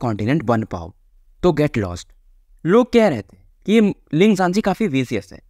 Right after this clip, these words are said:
पर कुछ लोग का ये मानना था कि ये Child of Continent बन जाएगा, तो उस पावर के सामने ये जो इसने अभी सैक्रिफाइस किया, वो भी काफी कम है। पर लोगों का यही मानना था कि ये मेथड थोड़ा अनफेयर है। पर कुछ लोग कहते हैं, "दुनिया काफी क्रूएल है, तो ऐसी चीजें चलती हैं।"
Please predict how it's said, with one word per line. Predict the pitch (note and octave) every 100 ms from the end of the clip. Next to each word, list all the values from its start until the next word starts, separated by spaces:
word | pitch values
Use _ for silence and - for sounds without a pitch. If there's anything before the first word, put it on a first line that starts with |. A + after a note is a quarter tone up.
| _ -
पर | E3+
कुछ | G#3+ G3
लोग | G3
का | G#3
ये | D3+ F3
मानना | B2 F2+ F2+
था | _ _ _ _
कि | F#3
ये | G3
Child | G#3+ D3+ C#3+ F3+
of |
Continent | - C#3 B2+ D3+ D#3+
बन | G2+
जाएगा, | F2+ E2+ A#2 - _ -
तो | F3
उस | - F3+
पावर | D#3 F#3
के | D3
सामने | G2+ F2+ F2 _ _ -
ये | F3+
जो |
इसने | G#3+ A3
अभी | G3+ A3
सैक्रिफाइस | C#3+ - D#3+ C#3+ A#2 -
किया, | G2 - _ _ -
वो | F3
भी | F#3+
काफी | - G#2+ C#3
कम | - F2
है। | D#2+ _ _ _ _ -
पर | G3
लोगों | G#3+ G#3
का | G#3
यही | E3 D#3+
मानना | F3 A2 F#2+
था | F2+ - - _
कि | G3
ये |
मेथड | G3+ E3+ F#3+ E3+
थोड़ा | B2+ D#3
अनफेयर | D#3 D3 A2+ F#2+
है। | F2 F#2 _ _ _ _
पर | C#3
कुछ | C#3+ E3
लोग | D#3+ D#3
कहते | A#2 G2 F#2
हैं, | F#2 _ A2+
"दुनिया | D3 F#3+ G#3+
काफी | E3+ C3 F3
क्रूएल | A#2+ G#2+ F#2 E2+
है, | - _ _ -
तो |
ऐसी | D#3+ D#3 G3+
चीजें | A2+ C#3
चलती | C#3+ A2 F#2 G2+
हैं।" | F2